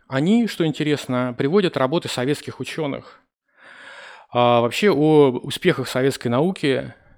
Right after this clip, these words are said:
э, ходили легенды, и, э, считалось, что советские, э, ученые достигли каких-то потрясающих успехов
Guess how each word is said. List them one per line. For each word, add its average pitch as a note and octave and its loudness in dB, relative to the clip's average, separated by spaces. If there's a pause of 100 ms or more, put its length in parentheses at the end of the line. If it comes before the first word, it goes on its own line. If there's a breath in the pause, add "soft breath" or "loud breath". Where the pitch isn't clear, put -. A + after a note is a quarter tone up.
(480 soft breath)
э, A2+ -8 (1040 loud breath)
ходили C3 -4
легенды, B2 -2 (1080 loud breath)
и, A#2 -2
э, A#2 -2
считалось, D3+ 0
что B2 -2
советские, B2 -2 (640 loud breath)
э, A2+ -8
ученые C3 0
достигли A2+ -4
каких-то A2 -4 (1700)
потрясающих C#3 -2
успехов - -6